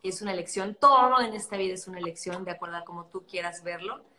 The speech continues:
Y algún día, Ceci y yo contaremos nuestra historia de una elección que tuvimos hace un par de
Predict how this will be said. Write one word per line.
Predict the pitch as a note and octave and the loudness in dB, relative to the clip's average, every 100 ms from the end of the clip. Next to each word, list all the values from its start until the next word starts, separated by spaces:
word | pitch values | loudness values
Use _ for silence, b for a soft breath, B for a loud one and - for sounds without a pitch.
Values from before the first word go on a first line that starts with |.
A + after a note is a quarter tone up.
| b b _ | b b _
Y | G3 F#3 F#3 F#3 | -10 -8 -6 -4
algún | - G#3+ B3+ | 2 2 4
día, | C4+ | 2
Ceci | C4+ C#4 B3 | 2 0 2
y | |
yo | B3 | 4
contaremos | B3+ B3 A#3 A#3 B3 | 4 2 2 2 0
nuestra | A#3 G#3+ G#3+ | -2 -2 -4
historia | - A#3 A#3 | -2 0 2
de | A3+ | 0
una | A3 | -2
elección | G#3+ G#3+ A3 | -4 -6 -8
que | G#3+ A3 | -6 -4
tuvimos | G#3+ G3+ G#3 G#3+ | -2 -2 -2 -4
hace | A3+ A3 A3 G#3 | -6 -4 -6 -6
un | G3 | -6
par | G#3 G3 G3 | 2 2 2
de | G3 F#3+ F3 | -6 -6 -8